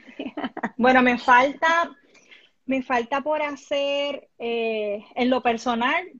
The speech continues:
Speaker 2: quiero estar en la boda de mis hijos. Ese es como mi mayor
Speaker 1: Ay,
Speaker 2: sueño.
Speaker 1: sí.
Speaker 2: Este, que verlos realizados, que ellos puedan tener su propia familia. En lo profesional, eh, me gustaría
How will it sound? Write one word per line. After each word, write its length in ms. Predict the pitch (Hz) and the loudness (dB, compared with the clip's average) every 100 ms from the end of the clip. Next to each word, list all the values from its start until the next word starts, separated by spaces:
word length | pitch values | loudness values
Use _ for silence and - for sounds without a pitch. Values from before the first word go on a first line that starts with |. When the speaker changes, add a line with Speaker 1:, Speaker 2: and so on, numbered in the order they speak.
| _ _ - | _ _ -2
Speaker 2:
quiero 300 | 233 247 285 | 0 2 0
estar 320 | 262 302 339 | -2 -4 -2
en 80 | 294 | -2
la 100 | 196 | 0
boda 320 | 208 220 240 | 0 2 0
de 100 | 262 | 0
mis 220 | 254 - | -4 -6
hijos. 320 | 185 175 185 | -8 -8 -10
Ese 180 | 202 285 | -8 -10
es 80 | - | -4
como 220 | 269 233 | 0 2
mi 100 | 214 | 2
mayor 280 | 202 185 190 | 0 0 -2
Speaker 1:
Ay, 120 | 202 | -2
Speaker 2:
sueño. 260 | 233 180 175 | -4 -4 -4
Speaker 1:
sí. 500 | 269 269 262 262 254 | -4 -4 -4 -6 -2
Speaker 2:
Este, 540 | 214 214 214 - 208 190 | 2 2 0 -2 -2 0
que 180 | 220 202 | 0 2
verlos 380 | 196 226 262 269 | 4 4 4 4
realizados, 560 | 277 262 254 262 254 | 2 2 -2 -2 0
que 80 | 247 | 0
ellos 160 | 214 208 | 0 0
puedan 220 | 233 240 | 0 2
tener 200 | 240 240 | 0 -2
su 180 | - 202 | -4 -2
propia 320 | 190 190 185 | -2 0 -2
familia. 640 | - 226 226 202 196 202 - _ _ _ _ _ | -2 -4 0 2 2 0 -8 _ _ _ _ _
En 280 | 269 269 269 | 0 2 2
lo 180 | 254 247 | 2 2
profesional, 1160 | 226 226 226 - 240 233 277 320 262 254 254 - | -2 -2 -6 -4 -2 0 0 0 0 0 -2 -4
eh, 840 | 220 220 214 214 208 196 190 185 202 _ _ | -2 0 0 0 0 -2 -2 -6 -12 _ _
me 140 | 220 | -2
gustaría 680 | 208 214 - 214 208 220 233 | 0 0 0 0 4 2 2